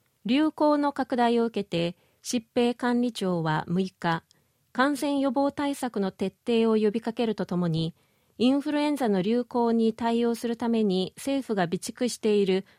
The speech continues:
タミフルなどの抗インフルエンザウイルス剤を七十八万七千人分、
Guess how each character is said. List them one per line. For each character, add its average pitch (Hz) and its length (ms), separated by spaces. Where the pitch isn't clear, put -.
タ 277 140
ミ 277 140
フ 247 140
ル 208 140
な 220 120
ど 196 120
の 170 340
抗 269 300
イ 269 80
ン 277 100
フ 247 140
ル 254 60
エ 254 80
ン 247 60
ザ 233 140
ウ 226 60
イ 226 80
ル 233 100
ス 226 140
剤 185 280
を 165 160
七 233 320
十 269 220
八 214 240
万 208 320
七 202 280
千 240 280
人 208 240
分、 175 240